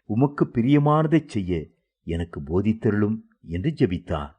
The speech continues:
தேவனை பிரியப்படுத்த நம் சுய பலத்தினாலோ, நீதியினாலோ, சுய முயற்சியினாலோ முடியாது. ஒவ்வொரு நாளும் அதிகாலை வேளையில்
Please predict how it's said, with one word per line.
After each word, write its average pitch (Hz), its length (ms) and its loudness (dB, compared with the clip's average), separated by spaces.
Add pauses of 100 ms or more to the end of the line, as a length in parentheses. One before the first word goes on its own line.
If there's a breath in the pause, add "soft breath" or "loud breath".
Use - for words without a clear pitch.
(420)
தேவனை 139 580 4
பிரியப்படுத்த 101 720 -2 (280)
நம் 82 400 -4 (280)
சுய 98 420 0
பலத்தினாலோ, 104 840 0 (400)
நீதியினாலோ, 113 760 4 (140)
சுய 139 460 0
முயற்சியினாலோ 151 880 0 (180)
முடியாது. 127 720 0 (300)
ஒவ்வொரு 95 500 0
நாளும் 95 460 0 (380)
அதிகாலை 104 640 2
வேளையில் 117 420 -2